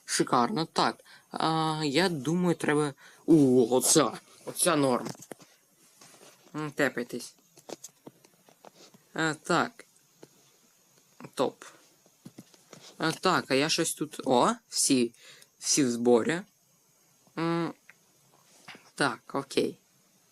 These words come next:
Ой-ой-ой. Фуф, я не вийшов. А, <laughs> Ден вилетів, бублик. Я так не вважаю. А...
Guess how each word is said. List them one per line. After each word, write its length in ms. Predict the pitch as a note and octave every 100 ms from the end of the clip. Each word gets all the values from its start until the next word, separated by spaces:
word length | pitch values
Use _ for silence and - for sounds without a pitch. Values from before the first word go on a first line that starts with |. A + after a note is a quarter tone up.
| _ _ _ _ _ _ _ _ _ _ _ - _ - - -
Ой-ой-ой. 840 | - C#3+ C3 B2 A#2+ A#2 A2+ E3 - - -
Фуф, 540 | - G#3 C3 - -
я 140 | - D3+
не 100 | C3+
вийшов. 340 | B2+ - - _ _ _ _ _ - _ - -
А, 380 | D3+ D3 C#3+ C3+ - -
<laughs> 400 | - - D#3+ B2+
Ден 260 | E3 E3 D3
вилетів, 420 | D3 B2+ B2 C#3+
бублик. 400 | C3+ C3+ A#2 - - - -
Я 120 | F3+
так 180 | G3 F#3
не 120 | F3
вважаю. 480 | C3+ B2+ C#3+ B2 - _ _ _ _ _ _ _ _ - -
А... 380 | D3 C#3+ C3+